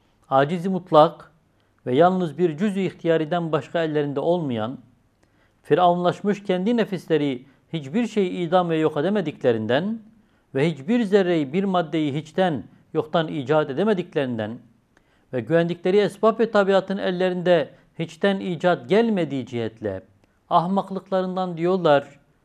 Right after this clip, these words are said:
"Yoktan var olmaz, var da yok olmaz." deyip bu batıl ve hata düsturu kadir mutlaka teşmil etmek istiyorlar. Şimdi burada aslında,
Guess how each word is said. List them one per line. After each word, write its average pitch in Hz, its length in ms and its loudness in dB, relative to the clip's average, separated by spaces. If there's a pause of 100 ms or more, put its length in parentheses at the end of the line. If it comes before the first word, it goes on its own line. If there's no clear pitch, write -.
(120)
"Yoktan 156 520 0
var 135 180 4
olmaz, 123 720 -2 (380)
var 127 260 0
da 113 100 0
yok 110 180 -4
olmaz." 131 420 -4
deyip 135 280 -4 (380)
bu 127 140 -4
batıl 139 460 2
ve 151 120 0
hata 139 400 0
düsturu 131 520 -4 (320)
kadir 139 280 -2
mutlaka 131 460 -6
teşmil 208 340 -8
etmek 135 300 -6
istiyorlar. 87 440 -12 (320)
Şimdi 202 180 -6
burada 180 460 -4 (1500)
aslında, 170 580 0